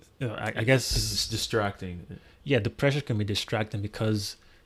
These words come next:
Speaker 1: there's the outside pressure, but then when you also put the pressure on yourself,
Speaker 2: Mm.
Speaker 1: it,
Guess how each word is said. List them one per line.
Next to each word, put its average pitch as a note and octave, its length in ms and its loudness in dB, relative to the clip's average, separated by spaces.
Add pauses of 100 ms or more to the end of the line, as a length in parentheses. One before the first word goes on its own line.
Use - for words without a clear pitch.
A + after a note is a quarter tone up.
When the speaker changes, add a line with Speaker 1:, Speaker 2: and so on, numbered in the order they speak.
Speaker 1:
there's A2 200 2
the A#2 120 2
outside A#2+ 400 0
pressure, C#3 520 -2
but A2+ 160 -2
then A2+ 120 2
when A2+ 80 0
you A#2 60 2
also A#2+ 180 0
put A#2+ 160 -4
the G#2 80 -2
pressure - 340 -4
on G#2 140 0
yourself, A2+ 720 -8
Speaker 2:
Mm. A2+ 180 -2
Speaker 1:
it, F2 80 -4